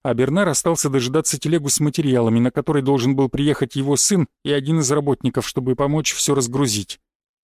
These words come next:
Строить хлев он собирался один. Вернее, будет сказать,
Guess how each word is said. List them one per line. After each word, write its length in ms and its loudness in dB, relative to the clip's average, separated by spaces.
Строить 420 -2
хлев 320 -2
он 100 0
собирался 540 0
один. 320 -2
Вернее, 440 0
будет 280 -2
сказать, 500 -2